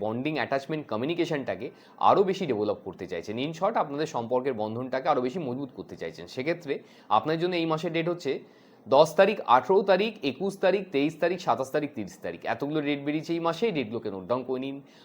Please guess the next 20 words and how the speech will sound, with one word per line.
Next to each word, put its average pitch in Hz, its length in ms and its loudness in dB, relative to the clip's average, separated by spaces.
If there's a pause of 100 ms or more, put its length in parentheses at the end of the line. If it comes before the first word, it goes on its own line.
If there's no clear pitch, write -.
(140)
প্ল্যানেট 156 300 2
এই 202 80 2
দিনগুলোতে 196 640 0
আপনার 160 320 2
প্রেম 160 260 2
সম্পর্কের 180 580 0
জন্য 196 240 -2
এতটাই 165 360 0
ভালো 139 240 2
কন্ডিশনে 131 440 -4
থাকবে, 101 320 -4
যদি 170 240 -2
আপনি 160 240 0
মনের 143 240 -4
মানুষকে 151 480 -6 (420)
মনের 123 240 2
কথা 143 200 4
খুলে 139 240 2
বলতে 131 280 0
চাইছেন। 131 360 0